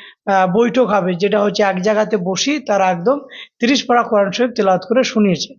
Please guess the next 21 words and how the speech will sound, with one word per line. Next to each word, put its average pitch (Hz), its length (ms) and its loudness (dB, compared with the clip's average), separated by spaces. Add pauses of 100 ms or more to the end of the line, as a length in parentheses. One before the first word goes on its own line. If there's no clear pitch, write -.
(440)
এটা 247 200 6
একটা 294 220 0
বড় 247 360 2
একটা 285 200 -2
মাদ্রাসা, 220 500 -2
এবং 233 380 0
তাদের 214 460 0
কাছে 233 380 -2 (420)
মাদ্রাসার 262 680 2
কমিটি 226 440 0
বলুন 247 380 2
বা 233 120 2
শিক্ষকের 226 520 -2
কাছে 254 340 -2 (420)
এই 208 60 -2
গ্রামের 214 420 2
মানুষের 220 340 0
একটা 254 120 -4
বড় 208 240 0
একটা 226 140 -4
পাওনা 180 600 -2